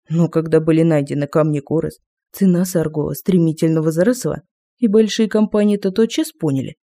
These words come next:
Они, вероятно, узнали о смерти Трекста Кама, как только патруль отправил свой доклад в штаб. У всех компаний были свои разведывательные и информационные службы. И поскольку Камовер, не оставив наследников,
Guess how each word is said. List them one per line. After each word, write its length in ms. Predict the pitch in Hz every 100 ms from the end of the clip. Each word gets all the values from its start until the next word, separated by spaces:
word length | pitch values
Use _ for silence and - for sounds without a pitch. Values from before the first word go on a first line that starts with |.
| _ _ _ _
Они, 280 | 151 156 185
вероятно, 560 | 170 151 143 139 165
узнали 360 | 170 160 147 156
о 40 |
смерти 400 | 151 160 151 156
Трекста 440 | 147 151 143 - 185
Кама, 320 | 151 151 156 _ -
как 200 | 180 -
только 300 | 160 156 156
патруль 460 | 151 143 160 208
отправил 480 | 156 - 147 139 139
свой 260 | - 165 156
доклад 320 | 151 175 262
в 40 |
штаб. 260 | - 143 135 _ _ _ _ _ _
У 80 | -
всех 280 | 294 330 -
компаний 460 | 156 151 151 147
были 240 | 151 170 156
свои 280 | 156 170 165
разведывательные 880 | 165 160 156 147 147 - 160 160
и 80 | 170
информационные 880 | 180 165 175 170 170 175 160 156 233
службы. 460 | 262 151 139 - - _ _ _ _
И 220 | - 165 156
поскольку 540 | 165 160 165 160 160
Камовер, 560 | 170 175 170 147 - - -
не 160 | 190
оставив 480 | 196 - 151 220 240
наследников, 680 | 202 190 165 143 135 139 -